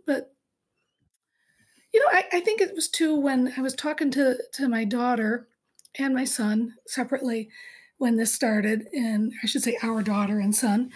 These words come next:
And, um, you know, I said to them, I said, I said, "You know, if it, if it comes down, if I get really sick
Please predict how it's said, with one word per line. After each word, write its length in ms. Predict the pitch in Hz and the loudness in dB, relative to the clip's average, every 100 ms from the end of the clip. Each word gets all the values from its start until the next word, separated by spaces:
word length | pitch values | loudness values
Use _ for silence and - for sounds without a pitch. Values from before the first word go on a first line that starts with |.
| - - - - | -18 -18 -16 -4
And, 320 | 240 220 220 | 0 2 0
um, 440 | 285 240 220 226 - _ _ _ _ _ _ | 0 -2 0 -2 -6 _ _ _ _ _ _
you 100 | 339 | 2
know, 80 | 370 | 2
I 100 | 392 | 2
said 260 | 415 415 427 | 0 0 0
to 100 | 370 | 2
them, 280 | 330 233 233 | 4 4 2
I 100 | 285 | 0
said, 280 | - 294 320 _ _ _ _ _ _ _ - - | 0 -4 -6 _ _ _ _ _ _ _ -20 -8
I 40 | 330 | -4
said, 220 | 320 254 | -2 -2
"You 100 | 302 | -2
know, 340 | 440 440 359 | 0 0 0
if 200 | - 320 | 0 -2
it, 80 | 311 | -2
if 120 | 339 - | -2 -2
it 100 | - | -2
comes 260 | 453 427 | 0 0
down, 200 | 359 330 | 2 2
if 80 | 247 | 2
I 80 | 269 | -2
get 160 | 269 285 | -2 0
really 180 | 247 | 0
sick 520 | 214 - 277 208 - | 0 -4 -2 -4 -6